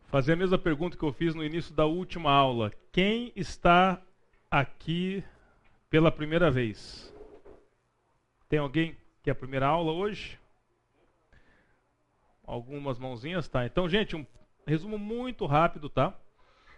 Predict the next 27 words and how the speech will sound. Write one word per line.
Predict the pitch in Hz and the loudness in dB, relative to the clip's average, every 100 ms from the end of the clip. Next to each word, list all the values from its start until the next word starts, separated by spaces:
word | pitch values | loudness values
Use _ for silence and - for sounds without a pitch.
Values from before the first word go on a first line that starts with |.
| - | -12
Pra | - 135 | 0 2
quem | 180 | 4
lembra, | 180 175 190 175 165 | 4 4 4 4 4
do | 143 156 | 0 -2
ano, | 165 156 | -2 -4
final | - 165 | -2 -2
do | 165 | -2
ano | 160 | 0
passado, | 175 - 196 196 180 | 0 4 6 6 2
foram | - 175 156 | -2 -4 4
dadas | 156 160 139 | 4 4 2
várias | 147 180 143 | 2 2 4
aulas | 160 170 156 | 4 4 0
individuais. | 156 131 143 143 147 165 - - - _ _ - _ _ _ _ | -2 -8 -4 2 2 2 -2 -12 -20 _ _ -20 _ _ _ _
História | 160 - - 202 208 202 190 | -2 -2 2 6 6 6 2
foi | - 165 | -2 -4
uma, | 160 214 214 196 180 - | -4 -4 -2 -2 -2 -6
<coughs> | - - - 214 - - - _ _ - - 359 - - 156 | -4 -4 -6 -16 -18 -20 -20 _ _ -8 -4 -4 -4 -6 -2
perdão, | - 165 151 143 | 0 4 4 4
história | - 202 190 | 4 4 4
foi | 190 | 0
um | 226 | 0
tema | - 196 190 | 6 6 6
dado | 160 156 160 | 6 6 6
numa | 160 160 | 0 -2
aula | 160 | -2
individual | 156 175 185 190 220 | -4 -4 0 0 -2